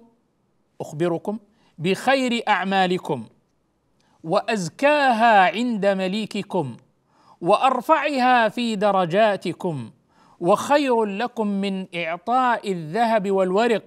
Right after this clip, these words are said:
الورق الفضة، "وخير لكم من أن تلقوا عدوكم فتضربوا أعناقهم ويضربوا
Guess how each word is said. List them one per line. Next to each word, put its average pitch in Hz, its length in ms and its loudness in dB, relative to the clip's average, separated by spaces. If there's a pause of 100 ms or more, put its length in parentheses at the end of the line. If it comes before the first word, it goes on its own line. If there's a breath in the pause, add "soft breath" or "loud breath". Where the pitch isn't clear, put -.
(100)
الورق 175 320 -4
الفضة، 185 420 -4 (540 soft breath)
"وخير 330 480 2
لكم 311 360 0
من 214 200 -4
أن 214 240 -4
تلقوا 214 520 0
عدوكم 214 800 -2
فتضربوا 180 760 -6
أعناقهم 214 760 -2
ويضربوا 190 600 -2